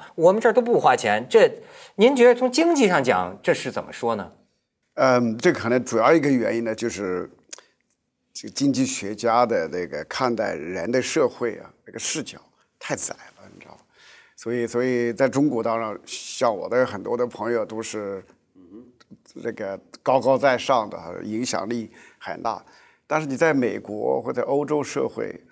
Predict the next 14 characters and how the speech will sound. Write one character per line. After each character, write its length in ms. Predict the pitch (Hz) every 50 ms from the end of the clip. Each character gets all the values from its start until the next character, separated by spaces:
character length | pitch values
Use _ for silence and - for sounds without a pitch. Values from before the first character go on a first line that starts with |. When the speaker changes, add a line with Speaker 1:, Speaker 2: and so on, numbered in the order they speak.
| _ _ _ _ _ _ _ _ _
Speaker 2:
呃， 160 | - - - -
并 120 | - 175 160
不 120 | 127 131
是 260 | 113 - 127 131 123 117 _ _ _ _ _ _ _ _ _ - -
那 160 | 127 139 160
么 160 | 151 131 113
多 200 | 104 117 113 123
的 120 | 120 117 117
经 220 | 101 - 117 123
济 100 | 120 117
学 240 | 117 - - 104 107
家 280 | 107 110 113 110 113 113
总 240 | - 101 82 -
是 520 | 95 - 113 127 123 113 110 104 98 90